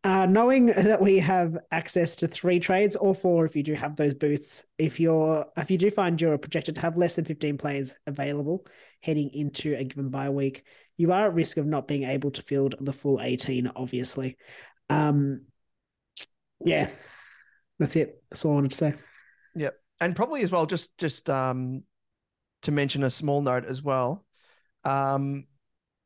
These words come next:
Speaker 2: using, I say, uh, Drury as an example, like, if you're facing,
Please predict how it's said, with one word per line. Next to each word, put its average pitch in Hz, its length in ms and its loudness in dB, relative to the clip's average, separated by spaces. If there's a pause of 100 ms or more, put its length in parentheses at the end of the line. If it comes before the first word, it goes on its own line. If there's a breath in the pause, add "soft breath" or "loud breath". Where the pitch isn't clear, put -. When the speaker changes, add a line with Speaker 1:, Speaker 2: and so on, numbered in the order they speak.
Speaker 2:
using, 175 680 0
I 139 60 -2
say, 135 420 0
uh, 117 400 -2
Drury 143 460 0
as 131 80 -2
an 139 80 -6
example, 131 460 -4
like, 127 180 -2
if 131 140 -6
you're 180 160 2
facing, 139 640 -4